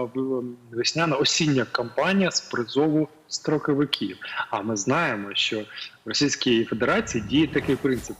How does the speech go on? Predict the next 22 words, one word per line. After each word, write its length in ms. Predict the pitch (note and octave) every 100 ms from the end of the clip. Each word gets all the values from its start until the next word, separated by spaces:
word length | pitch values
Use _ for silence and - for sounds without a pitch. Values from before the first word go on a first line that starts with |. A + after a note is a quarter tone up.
| - -
що 200 | - C#3+
за 120 | B2+
декілька 500 | C3 E3+ D#3+ C3+ C3+
днів 300 | A2+ A#2 B2 - _ - - _ _ _
після 480 | D#3+ D#3 C#3+ A#2+ A2
закінчення 500 | B2 E3 D#3+ - B2+
призову 680 | - B2+ A2 A2 G#2 D#3 - - -
ці 160 | - D#3+
строковики 720 | - B2+ - B2 B2 A3 B3+ - -
можуть 560 | D3+ G3+ G#3 C#3+ C3+ -
підписати 1000 | - E3+ - E3+ D#3+ - D#3+ B2 A2 A2 - -
контракт, 880 | C#3+ B2 - A#2+ G#2+ A2+ E3 - - D#3+
і 240 | E3 D#3 - - -
брюки 540 | A#2+ F3+ F3+ - A#2 -
превращаються, 1000 | A#2 G#2+ A#2 - A3+ B3+ B3+ A#3+ - G#3+ F3+
да, 200 | D3 G3
от 220 | C3 A2+
срочник 500 | - C#3 D3+ - B2
превращається 680 | - A#2 C#3 - A#3+ A3+ C#3
в 40 |
обикновенного 540 | B2 - C#3+ F3+ E3 C#3+
контрактника. 680 | C#3+ B2+ C3 - A2+ -